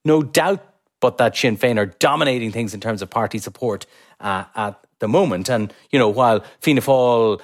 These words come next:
and Fine Gael might be happy with themselves to go up to twenty-one and twenty-two percent, you know, Sinn Féin is on thirty-five percent in this, uh, in this poll. And it is consistently in the mid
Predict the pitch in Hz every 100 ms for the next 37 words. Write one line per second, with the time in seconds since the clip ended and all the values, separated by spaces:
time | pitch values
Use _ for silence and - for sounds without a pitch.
0 | _ 110 - 135 113 127 123 110 113 107
1 | 107 143 139 113 117 107 131 107 - 120
2 | 117 - 113 98 - - - - 147 120
3 | 123 143 135 117 107 95 90 _ _ -
4 | 139 123 117 147 131 120 110 - 117 -
5 | 175 135 98 - - _ _ _ - 127
6 | 98 - 180 139 151 135 120 139 123 107
7 | 151 135 139 - 151 147 131 - 120 92
8 | 87 - - 110 101 98 92 - - _
9 | - 95 95 110 98 - 110 95 113 131
10 | 143 135 - - 131 - 175 - 147 107
11 | - 110 95 - - - _ _ - 135
12 | 123 113 107 104 117 110 120 107 92 -